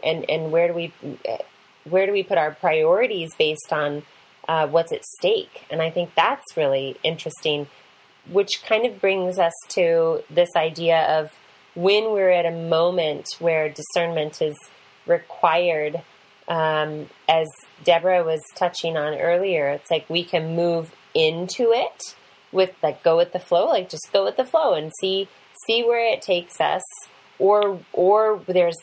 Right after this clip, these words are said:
massive resistance and there's turmoil and there's, like, all of this stuff that can happen. Um, yeah, it,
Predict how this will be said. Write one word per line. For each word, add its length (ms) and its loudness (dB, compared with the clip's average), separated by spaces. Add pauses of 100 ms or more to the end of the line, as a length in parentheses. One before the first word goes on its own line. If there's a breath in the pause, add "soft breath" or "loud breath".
massive 800 0
resistance 720 -4
and 160 -2
there's 220 -2 (140)
turmoil 640 0
and 160 -2
there's, 240 0 (120)
like, 220 0
all 300 4
of 100 -8
this 140 -2 (120)
stuff 280 0
that 160 -4
can 100 -12
happen. 480 -8 (560)
Um, 560 -4 (1500)
yeah, 520 0 (100)
it, 160 2